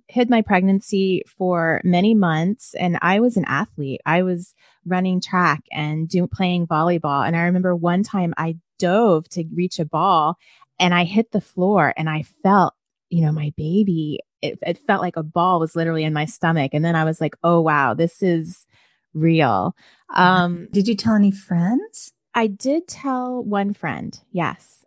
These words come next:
Speaker 1: And she took me, she was the, the friend who took me to the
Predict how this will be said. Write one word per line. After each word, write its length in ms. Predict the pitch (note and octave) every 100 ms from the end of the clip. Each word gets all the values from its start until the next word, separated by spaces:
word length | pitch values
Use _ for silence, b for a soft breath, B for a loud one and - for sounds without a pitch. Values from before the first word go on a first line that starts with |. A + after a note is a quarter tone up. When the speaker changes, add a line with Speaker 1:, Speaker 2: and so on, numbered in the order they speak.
| _
Speaker 1:
And 160 | F#3+ F3
she 200 | - B3
took 280 | - A#3+
me, 280 | A3 G3+ F#3+
she 180 | - A#3+
was 220 | C4 B3+
the, 220 | - G#3 -
the 140 | F#3
friend 280 | - F3 E3+
who 80 | F3+
took 240 | - F3
me 240 | F#3 E3+ E3
to 340 | - E3 D#3+
the 200 | D#3+ D#3